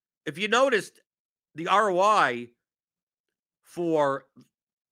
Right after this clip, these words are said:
most of the players that split this, this fifty-six hundred or whatever the hell, didn't play a hundred and fifty lineups. So, like, eight lineups, nineteen, forty, forty, forty-six, ten, fourteen, nine, ten, twelve, ten, fourteen, ten, eleven,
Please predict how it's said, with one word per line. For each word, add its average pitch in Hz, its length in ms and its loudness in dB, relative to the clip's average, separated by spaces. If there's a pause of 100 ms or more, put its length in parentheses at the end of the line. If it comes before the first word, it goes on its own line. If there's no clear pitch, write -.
(320)
most 185 360 -2
of 190 60 -14
the 185 80 -6
players 170 360 -4
that 143 140 -4
split 175 460 -8
this, 151 380 -10
this 135 200 -16
fifty-six 151 680 -16
hundred 143 340 -12
or 143 60 -8
whatever 139 320 -8
the 170 100 -8
hell, 220 300 -6 (880)
didn't 180 240 -8
play 175 180 -4
a 170 40 0
hundred 151 240 -6
and 127 80 -20
fifty 139 200 -16
lineups. 143 360 -8
So, - 160 -16
like, 120 260 -6
eight 185 200 -10
lineups, - 580 -14 (100)
nineteen, 165 600 -8 (120)
forty, 165 380 -6
forty, 170 460 -6
forty-six, 160 680 -10 (100)
ten, 131 440 -10
fourteen, 156 560 -14
nine, 147 460 -8 (340)
ten, 156 400 -4
twelve, 156 480 -4 (100)
ten, 135 400 -8 (300)
fourteen, 170 600 -6
ten, 156 360 -2
eleven, 123 540 -4